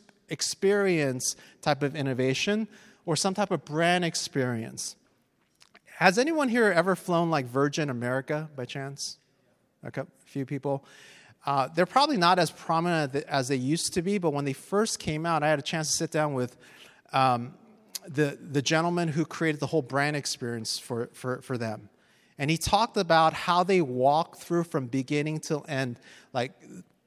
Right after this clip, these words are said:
the check-in, uh, process or the booking process where you could print out a paper and fold it into f-, four sides and that becomes your boarding pass or, uh, you know, getting, well, they couldn't do anything about T S A, but they <laughs> go into the airline and you have, like,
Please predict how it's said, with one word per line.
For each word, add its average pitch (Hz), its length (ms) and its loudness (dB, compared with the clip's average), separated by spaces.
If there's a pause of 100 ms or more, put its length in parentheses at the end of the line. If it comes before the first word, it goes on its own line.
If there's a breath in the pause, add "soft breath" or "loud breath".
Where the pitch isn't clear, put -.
(300)
the 151 100 2
check-in, 170 540 4
uh, 131 280 4
process 127 680 0
or 120 240 0 (220 loud breath)
the 131 80 -4
booking 175 400 0
process 127 580 0
where 135 100 -2
you 131 100 -2
could - 260 -4
print 170 200 0
out 165 160 2
a 151 40 0
paper 151 360 0
and - 120 0
fold 151 320 -2
it 147 80 4
into 139 260 0
f-, - 140 -8 (120)
four 147 360 2
sides 135 520 2
and 127 140 -4 (240 loud breath)
that 139 140 -4
becomes 143 320 -2
your 139 80 2
boarding 131 420 0
pass 113 460 -6
or, 117 180 -6 (380 loud breath)
uh, 117 260 0
you 135 100 -2
know, 131 120 -2
getting, 147 440 0 (360)
well, 131 160 -4
they 143 80 4
couldn't 165 200 2
do 147 80 2
anything 143 280 2
about 127 180 2
T 139 160 0
S 123 160 0
A, 120 160 2
but 120 180 -2 (260 loud breath)
they 151 100 4
<laughs> 185 1040 4
go 180 260 8
into 185 300 4
the 180 100 8
airline 151 460 6
and 139 120 -2
you 147 100 0
have, 147 180 6
like, 139 160 -2